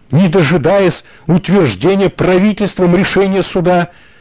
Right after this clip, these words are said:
Я могу подать на вас за это в суд, если Ламми по-прежнему мой.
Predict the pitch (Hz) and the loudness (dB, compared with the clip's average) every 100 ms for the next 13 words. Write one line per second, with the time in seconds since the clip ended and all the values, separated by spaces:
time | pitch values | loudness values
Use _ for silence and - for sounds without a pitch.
0 | _ _ _ - 87 101 151 170 175 165 | _ _ _ -14 -6 -2 0 0 0 2
1 | 202 - 175 151 185 196 175 175 190 180 | 0 0 0 2 0 0 -2 0 2 0
2 | 120 165 190 180 - - 285 262 - - | 0 0 0 -2 -6 -4 0 0 -2 -14
3 | - - 113 151 - 165 151 190 226 190 | -20 -8 0 0 0 0 2 2 0 0
4 | 156 135 156 147 202 180 107 175 180 185 | -2 0 -2 0 0 0 0 0 2 2
5 | 226 117 | 2 0